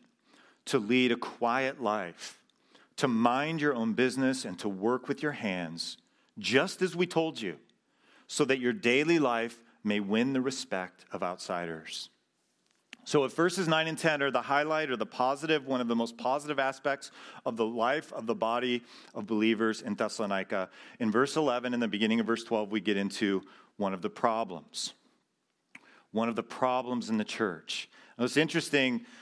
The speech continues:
verse eleven begins, "Make it your ambition to lead a quiet life." Your ambition. Be ambitious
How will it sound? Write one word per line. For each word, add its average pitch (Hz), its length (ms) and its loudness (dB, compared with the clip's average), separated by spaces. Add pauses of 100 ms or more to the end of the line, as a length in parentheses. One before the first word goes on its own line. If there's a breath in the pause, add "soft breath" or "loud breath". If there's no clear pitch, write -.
(140)
verse 143 220 4
eleven 131 300 2
begins, 117 400 4
"Make 139 200 4
it 156 120 2
your 127 160 6
ambition 139 640 4
to 135 140 0
lead 113 200 4
a 110 60 2
quiet 107 360 0
life." 90 460 -6 (1300 loud breath)
Your 123 160 6
ambition. 120 520 4
Be 151 180 8
ambitious 175 800 2